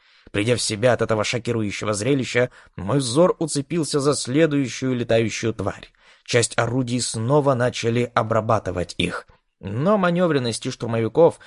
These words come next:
можно было только позавидовать. Они выписывали такие сложные пируэты, пока перезаряжались, что было просто приятно на это смотреть.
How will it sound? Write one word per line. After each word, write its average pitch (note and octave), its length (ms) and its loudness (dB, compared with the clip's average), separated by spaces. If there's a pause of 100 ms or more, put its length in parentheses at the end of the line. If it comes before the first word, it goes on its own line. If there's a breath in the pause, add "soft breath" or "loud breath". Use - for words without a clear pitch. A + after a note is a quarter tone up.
(180 loud breath)
можно A2+ 240 0
было C#3 200 2
только E3 300 2
позавидовать. E3+ 760 -2 (360 soft breath)
Они C3+ 240 0
выписывали C#3+ 560 2
такие G#3+ 460 -2
сложные D#3+ 560 0
пируэты, C3+ 600 0
пока A#2 240 -2
перезаряжались, A#2 840 -2 (180 loud breath)
что - 140 -8
было A2+ 180 2
просто C3+ 500 -2
приятно D3+ 640 2
на E3+ 200 2
это G3 160 0
смотреть. G#3+ 680 -2